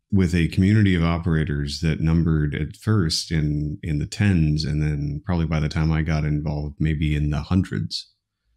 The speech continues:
So everybody kinda knew each other. And if somebody started doing something bad,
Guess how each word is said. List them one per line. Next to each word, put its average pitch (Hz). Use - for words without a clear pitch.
So -
everybody 101
kinda 85
knew 78
each 80
other. -
And 92
if 80
somebody 98
started 82
doing 82
something 76
bad, 76